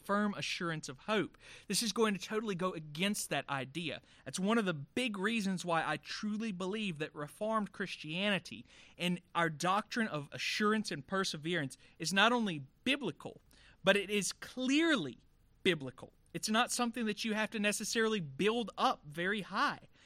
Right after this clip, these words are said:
because it's very plainly within the text of Scripture. It's one of those low-hanging fruits. It's not something like a giant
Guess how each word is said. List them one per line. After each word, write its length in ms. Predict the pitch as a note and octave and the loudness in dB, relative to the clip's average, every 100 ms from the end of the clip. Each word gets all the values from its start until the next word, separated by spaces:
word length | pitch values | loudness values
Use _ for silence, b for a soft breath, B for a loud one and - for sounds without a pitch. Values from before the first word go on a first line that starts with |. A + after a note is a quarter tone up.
| b | b
because 280 | F3 A3+ G#3+ | -2 2 2
it's 160 | G#3+ D#3+ | 2 0
very 200 | G3 A3+ | 2 2
plainly 560 | A3+ - A#3+ C4+ A#3 | 0 0 2 4 4
within 280 | F3+ F3 F#3+ | 2 0 -2
the 80 | F#3+ | -4
text 340 | - F3 - | -2 -2 -2
of 100 | G#3+ | -8
Scripture. 560 | - - - - - G#2 B B B | -8 -4 -6 -6 -12 -12 B B B
It's 100 | - | 4
one 140 | C#4+ | 6
of 40 | C#4+ | 8
those 200 | G3+ E3 | 6 4
low-hanging 840 | F3 A3 B3+ A3+ F#3 A#3 G3 C#3+ | 4 8 8 8 4 2 2 -2
fruits. 480 | - A3+ E3 - F3+ | -2 2 2 0 -10
It's 160 | E3+ | -4
not 220 | A#3+ A#3 | 0 0
something 400 | - A3+ G#3+ G3 | 0 0 0 -2
like 280 | E3+ D3+ - B B B | 2 2 0 B B B
a 80 | D#3+ | -6
giant 560 | C#3 C3+ F#3+ A3 G#3+ | -2 2 4 4 2